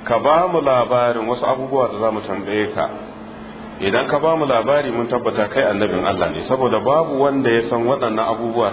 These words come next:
sai annabin Allah. Babu wanda ya san waɗannan abubuwa sai annabin Allah.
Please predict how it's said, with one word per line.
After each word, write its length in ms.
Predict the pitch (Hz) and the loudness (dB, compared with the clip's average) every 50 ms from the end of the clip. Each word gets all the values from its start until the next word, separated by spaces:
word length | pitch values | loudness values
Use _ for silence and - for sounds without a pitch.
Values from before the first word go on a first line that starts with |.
| 113 | 0
sai 80 | 123 127 | 0 0
annabin 400 | 104 107 95 92 101 90 90 90 - | 0 0 0 -2 -2 -2 -4 -2 -2
Allah. 300 | 92 92 85 80 - 87 - - - - - - - - - - - - - - - - - - - - - - - - - - | -2 -2 -2 -4 -8 -8 -10 -12 -14 -14 -16 -14 -14 -14 -14 -14 -14 -14 -14 -14 -14 -14 -14 -14 -14 -14 -14 -14 -14 -14 -8 -2
Babu 340 | 101 110 117 123 113 113 113 | 2 2 2 2 2 0 0
wanda 320 | 113 127 127 127 123 113 113 | 2 2 2 2 0 2 2
ya 220 | 107 107 107 107 | 2 2 2 2
san 160 | 113 110 104 | 0 0 2
waɗannan 480 | 107 123 - 127 131 113 110 104 104 104 - | 2 0 2 0 0 0 0 0 -2 0 -2
abubuwa 540 | 117 123 131 135 135 135 143 143 131 131 127 127 - | -2 -2 -2 -2 -2 0 2 2 2 2 2 2 2
sai 160 | 131 127 123 | 2 2 4
annabin 500 | - 110 101 98 98 107 98 95 92 90 90 98 | 2 0 0 0 0 0 0 0 -2 -2 0 -2
Allah. 320 | 95 92 87 80 - - | -2 -2 -2 -4 -4 -4